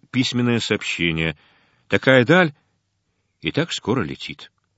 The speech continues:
Сердечно от души благодарю твоего мужа за лекарство, хоть и не получил его, но, надеюсь, скоро получить. Передай ему мой сердечный привет с пожеланием от Бога доброго здоровья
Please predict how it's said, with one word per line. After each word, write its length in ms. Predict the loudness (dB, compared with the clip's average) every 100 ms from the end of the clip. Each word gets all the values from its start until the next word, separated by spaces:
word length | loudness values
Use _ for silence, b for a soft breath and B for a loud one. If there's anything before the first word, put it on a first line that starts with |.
| _ _ _ _ _ _ _ _ _ _
Сердечно 640 | 0 2 4 0 0 0
от 60 | 0
души 340 | 0 0 2
благодарю 600 | 2 2 4 4 6 4
твоего 440 | 2 0 2 4 4
мужа 380 | 2 0 2 0
за 160 | 0
лекарство, 680 | -2 -2 -2 -4 -6 -6 -6 b b b
хоть 340 | -2 -2 -2 -18 b b
и 80 | 2
не 120 | 2
получил 440 | 2 0 -2 -2
его, 340 | 0 2 0 0 _ _ _ _
но, 160 | -2 0
надеюсь, 520 | 0 0 -2 -2 -8
скоро 320 | -10 -6 -6
получить. 560 | -4 -8 -10 -14 -20 -20 _ _ _ _ _ _ _ _
Передай 440 | 4 6 6 6
ему 260 | 4 4 4
мой 280 | 4 2 0
сердечный 720 | -2 0 0 2 -2 -2 -4
привет 440 | -2 0 0 -2 -6 b b b
с 140 | -8
пожеланием 640 | -4 0 2 2 2 0
от 100 | -2
Бога 440 | 0 0 4 4 2 b b
доброго 480 | 0 2 2 0 -2
здоровья 600 | -4 -2 0 0 -2